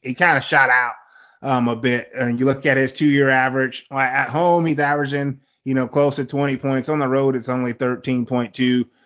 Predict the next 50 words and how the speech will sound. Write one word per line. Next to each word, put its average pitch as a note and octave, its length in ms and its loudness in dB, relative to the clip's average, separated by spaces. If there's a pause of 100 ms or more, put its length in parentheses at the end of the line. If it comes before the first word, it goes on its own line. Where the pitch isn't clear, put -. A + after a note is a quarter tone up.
(300)
Uh, A#2+ 60 0
you B2 100 4
look C3 160 4
at C3 60 0
the B2+ 100 4
fact B2 320 2
that A#2+ 120 0
Amon-Ra B2 560 2
Saint B2 280 -2
Brown, E3 400 2
you D3+ 80 2
know, C3+ 220 4
we C3 100 4
don't B2+ 180 0
know C3+ 400 2 (200)
what A#2+ 100 -4
his D3+ 200 2
status C#3 360 0
is C3+ 140 -4
gonna C3+ 280 0 (160)
be C#3 200 0
as B2 100 0
well. C#3+ 500 2 (140)
He's D#4 220 4
gonna D#3 180 2
be C#3 120 0
more C#3 200 4
needed, C#3 400 2 (300)
you C3 80 2
know, C3 100 4
on C3 160 4
the C3 80 2
road B2+ 240 2
against B2+ 260 -2
a A#2+ 40 -4
team C3 200 0
like B2 220 -2
the, B2 140 -2
the A#2+ 120 -4
Patriots. B2+ 580 -2
So C#3 80 -2
I'll E3+ 180 4
probably, C3+ 560 2 (400)
uh, B2 200 -2
stay C#3 300 -2
away B2 340 0
from A#2 220 -6
the A#2 80 -4
Lions A#2 560 -4
offense A#2 680 -6